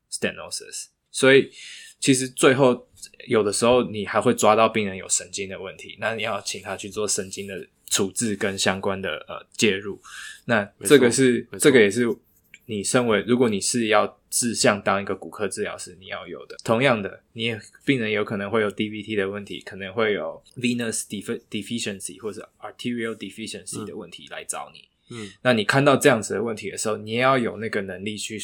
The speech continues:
Speaker 1: 去判断说，哦，这个病人是D V T，这个病人是什么什么，所以我觉得我没有办法处理，我必须要把它 refer 出去。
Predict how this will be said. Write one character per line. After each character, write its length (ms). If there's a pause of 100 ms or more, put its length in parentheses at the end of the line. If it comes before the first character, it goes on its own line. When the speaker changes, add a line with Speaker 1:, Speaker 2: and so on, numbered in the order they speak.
(240)
Speaker 1:
去 140
判 240
断 240 (220)
说， 300
哦， 380 (240)
这 120
个 100
病 180
人 140
是 100
D 200
V 100
T， 320 (160)
这 140
个 100
病 160
人 120
是 120
什 120
么 120
什 100
么， 60 (200)
所 200
以 200 (460)
我 160
觉 140
得 100
我 80
没 120
有 60
办 140
法 120
处 200
理， 140
我 80
必 100
须 140
要 80
把 160
它 80
refer 300
出 120
去。 220